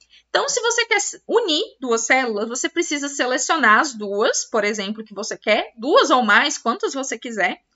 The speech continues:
e clicar com o botão direito novamente. O botão direito é realmente a salvação pra quem tá aí com, é, com o notebook, com o computador. E aí você vai aparecer naquelas opções, vai surgir uma nova, que é mesclar células. Então, vai juntar.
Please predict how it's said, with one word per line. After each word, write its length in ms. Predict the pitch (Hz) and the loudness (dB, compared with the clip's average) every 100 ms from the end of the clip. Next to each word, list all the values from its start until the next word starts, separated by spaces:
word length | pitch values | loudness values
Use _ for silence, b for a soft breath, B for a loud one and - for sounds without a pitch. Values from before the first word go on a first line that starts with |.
| b b b | b b b
e 100 | 370 | 0
clicar 420 | 403 508 508 349 | 2 2 6 6
com 80 | 392 | 4
o 40 | 359 | 0
botão 280 | 349 269 | -2 0
direito 600 | 269 330 311 247 311 415 | 2 6 8 6 4 2
novamente. 840 | 320 220 220 247 240 226 262 - 311 | 6 6 8 6 6 2 0 -4 -2
O 40 | |
botão 280 | 226 226 233 | 0 0 0
direito 340 | 240 226 226 | 2 4 4
é 40 | 349 | 4
realmente 400 | 254 285 311 339 | 4 2 0 -2
a 40 | |
salvação 640 | 320 294 359 381 269 233 | 0 4 4 4 0 0
pra 140 | 330 302 | 0 -2
quem 180 | - 269 | -2 0
tá 120 | 254 | 0
aí 160 | 226 | 0
com, 340 | 233 294 269 233 _ _ - | -6 -6 -6 -8 _ _ -2
é, 420 | 190 196 190 196 - | 2 4 4 0 -2
com 380 | 226 233 277 - | -2 -2 -4 -4
o 60 | |
notebook, 640 | 233 240 277 214 247 302 226 | -2 -2 -4 -2 0 -2 -2
com 100 | 233 | -2
o 40 | |
computador. 600 | 233 254 349 359 220 - b b b b | 0 2 4 4 2 -6 b b b b
E 60 | 392 | 4
aí 180 | 440 381 | 6 4
você 240 | 415 415 | 2 4
vai 200 | 339 349 _ _ _ | 4 4 _ _ _
aparecer 540 | - - 339 403 - 285 | 4 6 4 2 2 4
naquelas 400 | 330 320 277 269 | 4 6 4 4
opções, 440 | 262 - 269 320 | 0 0 0 2
vai 100 | 320 | 2
surgir 260 | 339 349 330 | 2 0 0
uma 180 | 330 440 | 0 4
nova, 380 | 330 285 220 | 6 6 4
que 100 | 196 | 0
é 40 | 220 | -2
mesclar 500 | 262 330 - 277 349 | -2 -4 4 6 6
células. 580 | - 339 240 196 - - | 4 0 0 -4 -10 -8
Então, 160 | 233 | -2
vai 160 | 240 262 | 2 2
juntar. 520 | 339 466 320 233 | 0 4 6 6